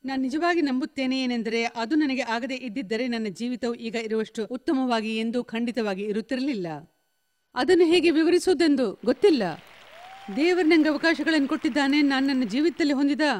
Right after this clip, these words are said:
ನೋವನ್ನು ಸರಿಪಡಿಸುವುದಕ್ಕೆ ನನಗೆ ಎಂದಿಗೂ ಇಲ್ಲದಂತ ಒಂದು ಮಾರ್ಗ ನನಗೆ ಗೊತ್ತು. ಆತ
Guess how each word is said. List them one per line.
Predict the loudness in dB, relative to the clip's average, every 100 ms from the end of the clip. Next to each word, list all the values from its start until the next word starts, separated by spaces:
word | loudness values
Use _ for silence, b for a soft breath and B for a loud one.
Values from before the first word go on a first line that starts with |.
| -6 _ -6
ನೋವನ್ನು | 2 2 4 0
ಸರಿಪಡಿಸುವುದಕ್ಕೆ | -2 -2 -2 -4 -2 -2 -2 -2
ನನಗೆ | -2 -2 -2
ಎಂದಿಗೂ | -2 -2 -4
ಇಲ್ಲದಂತ | -4 -4 -2 -4 -4 -6 -8 _ _ _ _ _ _ _ -8
ಒಂದು | -2 0
ಮಾರ್ಗ | 0 0 0 0 -2
ನನಗೆ | -2 -4 -4
ಗೊತ್ತು. | -6 -4 -4
ಆತ | -2 -4